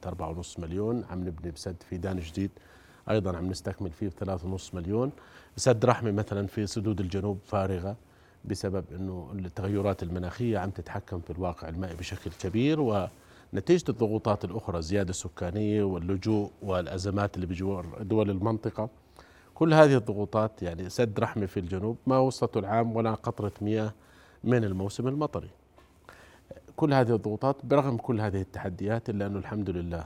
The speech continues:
مرقنا بصيف، رغم أنه كان استثنائي، كان في نقص بمصادر المياه. تخزين السدود كان أقل بثمانين مليون، موسم مطري ضعيف ستين بالمية. بال-،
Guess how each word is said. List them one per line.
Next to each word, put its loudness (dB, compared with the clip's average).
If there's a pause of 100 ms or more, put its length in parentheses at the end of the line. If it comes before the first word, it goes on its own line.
(120)
مرقنا -2
بصيف، 2
رغم -2
أنه 0
كان -2
استثنائي، -2 (600)
كان 2
في -4
نقص -4
بمصادر -2
المياه. -2
تخزين -4
السدود -4
كان -4
أقل -2
بثمانين -2
مليون، 0
موسم -2
مطري -6
ضعيف -2
ستين -6 (200)
بالمية. -2 (580)
بال-، 0